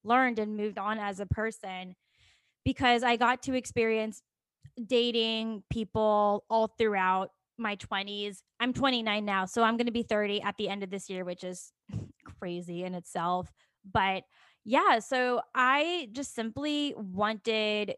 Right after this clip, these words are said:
to just learn, and I was really desperate for a boyfriend. Like, there was a part in my life where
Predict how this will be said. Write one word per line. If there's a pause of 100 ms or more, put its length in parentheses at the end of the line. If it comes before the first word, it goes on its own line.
to
just
learn, (460)
and
I
was
really
desperate
for
a
boyfriend.
Like,
there
was
a
part
in
my
life
where